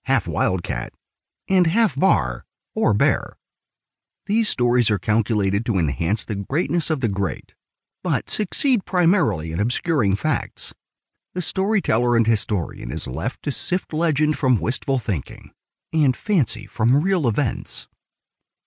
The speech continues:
The Yulee Caesarion family traded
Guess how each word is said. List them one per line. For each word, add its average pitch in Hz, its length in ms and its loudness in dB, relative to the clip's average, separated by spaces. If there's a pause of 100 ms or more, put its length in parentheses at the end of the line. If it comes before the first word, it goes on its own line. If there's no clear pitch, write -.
(480)
The 170 100 2
Yulee 202 360 2
Caesarion 92 680 2
family 62 460 -4
traded 135 440 -4